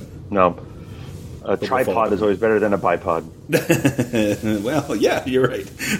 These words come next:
Speaker 2: <laughs> Um, so, uh, but, uh, so before we,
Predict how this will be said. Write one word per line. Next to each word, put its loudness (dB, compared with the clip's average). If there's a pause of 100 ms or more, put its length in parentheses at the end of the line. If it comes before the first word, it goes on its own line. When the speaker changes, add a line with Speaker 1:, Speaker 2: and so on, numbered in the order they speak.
(160)
Speaker 2:
<laughs> 2
Um, 4 (280)
so, 4 (720)
uh, 4
but, 4
uh, 6
so 4
before 2
we, 2